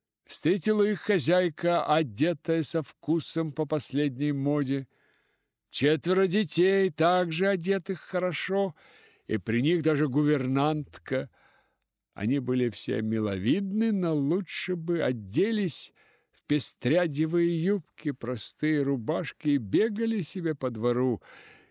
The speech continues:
и не отличались ничем от крестьянских детей. В хозяйстве скоро приехала гостья, какая-то пустомелия и болтунья. Дамы ушли на свою половину,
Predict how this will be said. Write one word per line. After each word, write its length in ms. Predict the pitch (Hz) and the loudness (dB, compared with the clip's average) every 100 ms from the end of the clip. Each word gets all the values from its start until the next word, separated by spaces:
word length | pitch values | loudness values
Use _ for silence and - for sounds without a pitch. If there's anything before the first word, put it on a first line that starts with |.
| _ - | _ -4
и 140 | 113 | 0
не 100 | 117 | 2
отличались 1040 | 131 127 - 123 120 - 151 196 180 - 135 | 2 -2 -2 -4 -4 -2 0 0 -2 -4 -4
ничем 420 | 135 - 127 120 | -4 -2 -4 -2
от 140 | 107 | -4
крестьянских 880 | - 104 107 - 101 98 90 - 90 | -6 -6 -6 -4 -4 -4 -6 -8 -6
детей. 600 | 92 87 - 85 82 - _ _ _ _ _ _ _ _ _ _ _ | -6 -6 -6 -8 -8 -16 _ _ _ _ _ _ _ _ _ _ _
В 80 | - | -4
хозяйстве 720 | - 139 113 196 196 - 185 | 2 2 4 2 2 -2 0
скоро 420 | 170 - 180 190 180 | -2 -2 0 0 0
приехала 640 | 156 170 185 - 185 175 | 0 0 0 -2 -2 -2
гостья, 840 | 104 165 165 - - - 123 107 | 0 0 2 -2 -6 -4 -2 -2
какая-то 580 | 92 113 - 135 120 127 - - | -2 -8 -2 -2 -2 -4 -6 -10
пустомелия 1200 | 113 - - 117 120 117 127 151 131 117 107 | -8 -8 -6 -2 -2 0 2 2 0 0 0
и 40 | 107 | -2
болтунья. 1000 | 87 117 113 - - 110 98 95 92 87 - - _ _ _ - | -2 -4 -4 -8 -6 -4 -2 -4 -8 -10 -18 -20 _ _ _ -6
Дамы 420 | 90 127 120 120 | 0 0 2 0
ушли 400 | 120 - 113 123 | 0 -2 -2 -2
на 140 | 117 | 0
свою 400 | 104 - 104 104 | -4 -2 -2 -2
половину, 680 | 98 92 95 107 165 214 214 | -2 -4 -2 0 0 0 -4